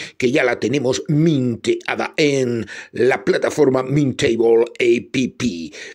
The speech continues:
para poder adquirirla cuando queramos. Invertir en criptoarte es el futuro de la economía mundial, <laughs> como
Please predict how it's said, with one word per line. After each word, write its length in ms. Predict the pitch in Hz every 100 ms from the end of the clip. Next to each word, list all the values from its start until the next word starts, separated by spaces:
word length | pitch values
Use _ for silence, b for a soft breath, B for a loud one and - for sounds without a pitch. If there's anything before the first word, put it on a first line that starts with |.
| _
para 280 | - 113 117
poder 460 | 117 110 120 113 - -
adquirirla 800 | 151 - - 151 147 117 147 127
cuando 320 | 160 147 139
queramos. 440 | 135 113 110 113 -
Invertir 1120 | 170 131 131 123 117 - 170 127 120 113 101 B B _
en 160 | 139 127
criptoarte 920 | 165 156 - - 143 131 135 131 160
es 160 | 151
el 400 | 180 160 143 135
futuro 720 | 123 131 135 190 165 143 175 196 B B B
de 340 | - 98 151 131
la 200 | 131 -
economía 1400 | 185 156 - 156 143 139 139 147 120 120 113 113 113 117 -
mundial, 1300 | 143 131 131 131 131 135 135 - - 110 127 - 180 - 180 -
<laughs> 400 | 156 - 151 -
como 340 | 151 131 113